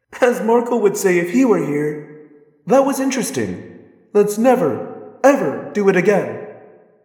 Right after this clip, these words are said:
I was relieved, but I didn't have time to celebrate. I had to get home.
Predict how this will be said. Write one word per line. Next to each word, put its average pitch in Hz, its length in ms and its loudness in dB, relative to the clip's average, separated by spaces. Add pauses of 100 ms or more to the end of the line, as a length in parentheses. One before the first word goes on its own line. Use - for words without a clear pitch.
(1040)
I 185 120 2
was 262 240 4
relieved, 226 600 2 (460)
but 202 120 4
I 262 80 6
didn't 254 280 -4
have 208 160 2
time 226 260 2
to 151 100 -6
celebrate. 143 580 2 (680)
I 220 100 2
had 254 200 4
to 240 80 -2
get 196 260 2
home. 139 380 0